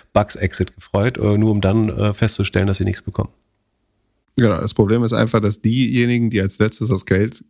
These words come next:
Speaker 2: geben, bestimmen können, wie die Verträge aussehen. Wenn das Unternehmen nicht immer besser, besser, besser wird.
Speaker 1: Wenn das Unternehmen in der Notlage ist,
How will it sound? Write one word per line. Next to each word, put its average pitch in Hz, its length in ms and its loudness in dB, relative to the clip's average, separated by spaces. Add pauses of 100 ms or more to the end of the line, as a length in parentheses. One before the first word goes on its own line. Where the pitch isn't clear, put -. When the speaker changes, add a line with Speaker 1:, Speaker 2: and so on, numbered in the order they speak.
Speaker 2:
geben, 110 560 0 (1000)
bestimmen 113 580 2
können, 113 600 0
wie 117 240 -2
die 104 100 0
Verträge 107 420 -2
aussehen. 85 440 -2 (760)
Wenn 104 140 2
das 104 140 0
Unternehmen 98 360 2
nicht 95 220 0
immer 98 320 0
besser, 95 340 0
besser, 95 280 0
besser 87 320 -2
wird. - 260 -12
Speaker 1:
Wenn 98 120 2
das 107 120 0
Unternehmen 104 360 2
in 90 40 2
der 92 80 2
Notlage 120 400 2
ist, - 140 -4